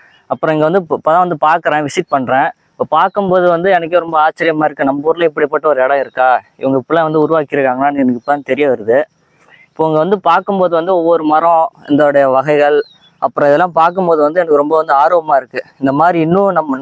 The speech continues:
நானும் வந்து இந்த அமைப்புல இருக்கணும், இல்ல அப்படி இல்லைனாலும் என் வீட்டு பக்கத்துலயாவது இந்த மாதிரி ஒரு சூழலை வந்து உருவாக்கணும் அப்படிங்கிற ஒரு எண்ணம் வந்து எனக்கு இப்ப வந்து வருது. அப்புறம் இங்க இருக்கிற வந்து ஒவ்வொரு செடி கொடி அதோட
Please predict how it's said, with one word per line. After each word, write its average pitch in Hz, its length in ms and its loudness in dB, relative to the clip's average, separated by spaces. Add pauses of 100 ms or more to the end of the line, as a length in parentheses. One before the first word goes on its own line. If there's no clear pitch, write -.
நானும் 170 280 2
வந்து 165 240 -2
இந்த 160 180 -2
அமைப்புல 151 400 0
இருக்கணும், 139 440 0 (560)
இல்ல 151 120 2 (480)
அப்படி 160 260 0
இல்லைனாலும் 180 540 2 (300)
என் 147 140 0
வீட்டு 180 280 0
பக்கத்துலயாவது 170 500 0
இந்த 170 120 0
மாதிரி 175 180 2
ஒரு 143 140 -2
சூழலை 170 340 2
வந்து 160 180 0
உருவாக்கணும் 151 540 0 (100)
அப்படிங்கிற 175 400 0
ஒரு 143 160 0
எண்ணம் 165 200 0
வந்து 156 140 -4
எனக்கு 151 140 -6
இப்ப 143 120 -6
வந்து 139 160 -2
வருது. 135 280 0 (1040)
அப்புறம் 156 240 -2
இங்க 151 140 0
இருக்கிற 160 220 -2 (100)
வந்து 175 180 -2 (680)
ஒவ்வொரு 175 320 2 (300)
செடி 170 200 2 (120)
கொடி 170 240 2
அதோட 156 180 2